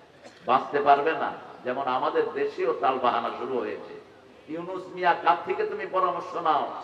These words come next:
এ সমস্ত চোর ছেচরকে তুমি কেন উপদেষ্টা বানাও? চরিত্রহীন লম্পটদেরকে কেন বানাও উপদেষ্টা? লাথি মেরে বের করে দাও উপদেষ্টা থেকে।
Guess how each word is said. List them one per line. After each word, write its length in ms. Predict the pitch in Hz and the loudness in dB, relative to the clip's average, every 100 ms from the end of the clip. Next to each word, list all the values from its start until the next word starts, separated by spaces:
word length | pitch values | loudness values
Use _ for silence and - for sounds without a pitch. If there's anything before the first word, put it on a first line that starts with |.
| - - | -14 -8
এ 80 | 143 | -4
সমস্ত 480 | 170 170 160 165 156 - | -2 -4 -4 -4 -4 0
চোর 300 | 208 214 - | 4 6 4
ছেচরকে 440 | 190 190 185 170 | 0 4 2 2
তুমি 220 | 160 160 156 | 0 -2 4
কেন 180 | 160 | 6
উপদেষ্টা 500 | 156 143 143 135 - | 6 4 2 -2 -2
বানাও? 360 | 120 104 - - - - - 784 807 831 587 - | 0 0 -4 -10 -14 -14 -6 -2 0 0 0 0
চরিত্রহীন 1000 | - 214 254 - 254 - 160 220 - - - - - - - - | 6 6 4 2 6 6 6 2 -2 -6 -14 -16 -20 -20 -20 0
লম্পটদেরকে 960 | 165 254 254 - 294 302 277 277 277 247 | 6 8 8 12 12 12 12 10 10 6
কেন 280 | - 254 | 12 12
বানাও 500 | 311 320 320 311 311 | 12 12 12 12 12
উপদেষ্টা? 800 | 294 285 285 262 277 254 202 135 - - - - - - - | 12 12 12 12 12 12 12 12 8 2 -2 -6 -4 -2 12
লাথি 400 | - - - 339 | 12 12 8 8
মেরে 200 | 330 311 | 12 12
বের 200 | 320 302 | 12 12
করে 200 | 302 285 | 12 12
দাও 220 | 254 240 | 12 12
উপদেষ্টা 420 | - - - 156 | 12 8 8 8
থেকে। 300 | 143 - - | 6 4 2